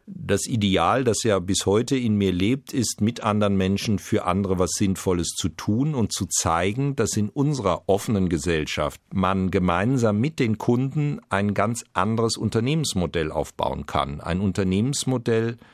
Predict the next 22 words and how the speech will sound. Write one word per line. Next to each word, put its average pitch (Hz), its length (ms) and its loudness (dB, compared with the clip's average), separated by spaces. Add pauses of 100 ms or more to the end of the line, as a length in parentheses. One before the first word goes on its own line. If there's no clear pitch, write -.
(360)
was 98 240 0 (540)
dem 101 240 0
Menschen 101 360 0
verpflichtet - 680 -4
ist, 131 260 -4
nicht 95 220 -4
dem 80 120 -2
Profit. - 480 -4
Ein 90 140 0
Unternehmensmodell, 98 1200 0 (680)
was 92 240 0 (480)
versucht, 107 960 -2 (400)
ganz 127 320 0
konsequent 104 800 0
auf 98 160 -4
Qualität 90 840 -2 (320)
zu - 260 -4
achten, 127 760 -2 (100)
diese 98 340 0
auch 87 340 -2 (300)
zu - 160 -4
entwickeln 135 720 -2